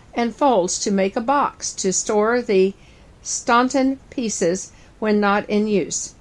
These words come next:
It's donated by Alan and Dawn Srebtenko. Another handcrafted item is a beautiful Afghan made by Debbie Green from Elizabethtown.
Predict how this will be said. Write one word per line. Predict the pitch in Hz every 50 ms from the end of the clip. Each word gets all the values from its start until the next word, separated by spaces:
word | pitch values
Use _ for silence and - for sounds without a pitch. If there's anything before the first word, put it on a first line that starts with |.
| - - - - - -
It's | 202 180 - -
donated | - 220 214 220 214 202 185 202 233 220 208
by | 208 180 170 165
Alan | - 185 185 180 185 190 208 240 269 269 -
and | - 220 247 247
Dawn | 233 196 180 175 175 185 202
Srebtenko. | 196 - - 190 175 175 185 - - 208 208 202 - 170 - - - - - - - - - - - - - - - - -
Another | 262 254 277 302 311 330 294 254
handcrafted | - 262 220 208 214 208 - 226 190 202 - - 208 208 202 -
item | - 190 185 190 208 226 262 262
is | - - 196 196 202 208 - - -
a | - 185
beautiful | 180 185 190 208 220 233 262 - - 254 247 - -
Afghan | 202 190 196 202 - - 180 175 185 190 - - - - - - -
made | - 214 220 220 226 233 240 240 - -
by | 202 196 196 190
Debbie | 190 202 196 202 233 247 247
Green | 240 240 214 214 202 175 165 175 185 - - - -
from | - 202 185 185
Elizabethtown. | 190 196 208 226 226 226 - 196 185 185 - - - 190 165 160 160 175